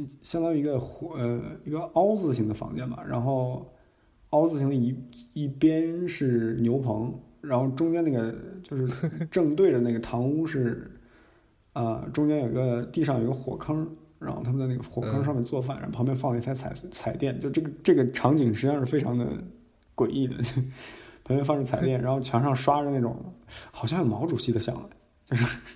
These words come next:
Speaker 1: <laughs> 一个非常蒙太奇的场景，魔幻主义的场景。
Speaker 2: 嗯。
Speaker 1: 然后，呃，另外一边的厢房大概有那么三间吧，呃，其中一间可以睡大概，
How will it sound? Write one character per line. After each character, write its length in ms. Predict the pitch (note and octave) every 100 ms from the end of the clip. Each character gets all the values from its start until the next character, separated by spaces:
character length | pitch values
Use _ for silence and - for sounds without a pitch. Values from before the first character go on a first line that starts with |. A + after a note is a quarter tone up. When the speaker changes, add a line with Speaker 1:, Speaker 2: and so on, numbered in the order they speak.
| - - - _ -
Speaker 1:
<laughs> 720 | _ _ _ - - - - -
一 80 | E3+
个 40 |
非 140 | E3 D#3+
常 120 | D#3+
蒙 140 | C3
太 180 | C3 D3
奇 200 | C3 A#2+
的 60 | C#3
场 200 | - -
景， 160 | - -
魔 160 | - C3
幻 120 | D3+
主 120 | B2
义 40 | A2+
的 60 |
场 160 | A#2+ A2+
景。 100 | - - - -
Speaker 2:
嗯。 260 | A2+ A2+ A2+ -
Speaker 1:
然 100 | A2+
后， 380 | A#2+ A#2+ A2+ -
呃， 260 | - A#2+ A#2
另 140 | D3
外 100 | D#3+
一 40 | C3
边 140 | A#2+
的 60 | A#2+
厢 240 | C3 C3
房 320 | B2 A2 - -
大 160 | -
概 220 | - - - G3 - -
有 180 | C#3
那 80 | B2
么 280 | B2+ C3 C#3+ - - - - - _ _ -
三 380 | - D3+ C#3+ C#3+
间 260 | C#3 A#2
吧， 280 | A#2 - - - - _ _ _ _ _ _ _ _
呃， 140 | - B2+
其 100 | -
中 160 | B2+ B2+
一 60 |
间 240 | A#2 A#2+ A#2+
可 100 | A#2+
以 60 |
睡 580 | G#2 - A2+ G#2+ - - - - - - - _
大 100 | A#2+
概， 320 | A#2+ A#2+ B2+